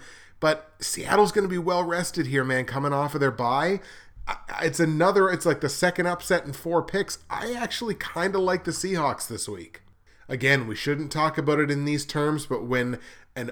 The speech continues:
owner of a team passes away, especially with a team as passionate a fan base and as passionate a culture as the Seattle Seahawks have,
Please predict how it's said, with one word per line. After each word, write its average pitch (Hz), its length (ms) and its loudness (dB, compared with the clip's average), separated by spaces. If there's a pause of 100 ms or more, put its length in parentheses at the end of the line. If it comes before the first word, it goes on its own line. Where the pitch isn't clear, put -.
(100)
owner 165 420 4
of 156 180 -2
a 151 60 0
team 143 600 0
passes 123 520 -2
away, 135 640 0
especially 143 680 0
with 127 160 -2
a 113 40 -6
team 151 480 -2 (360)
as 123 220 -4
passionate 151 800 0
a 123 100 -4
fan 143 460 -2
base 143 280 2
and 135 100 -2
as 120 100 -6
passionate 131 580 -2
a 113 60 -12
culture 147 720 -2 (420)
as 131 300 2
the 131 100 -2
Seattle 123 400 0
Seahawks 127 540 -2
have, 147 360 0